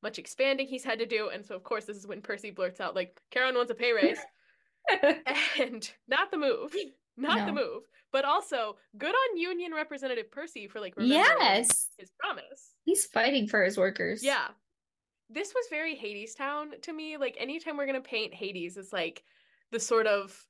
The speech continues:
Speaker 1: suffering, like,
Speaker 2: Mm-hmm.
Speaker 1: overlord of this kind of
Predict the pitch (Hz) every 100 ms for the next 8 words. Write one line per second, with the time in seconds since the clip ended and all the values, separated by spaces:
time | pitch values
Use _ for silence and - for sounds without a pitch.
0 | _ - - 208 - 214 202 190 190 185
1 | 175 180 240 262 247 208 226 233 _ _
2 | _ _ - 220 220 208 202 202 190 190
3 | - 190 190 190 190 - - - - -
4 | _ _ _ _ _ - 214 202 202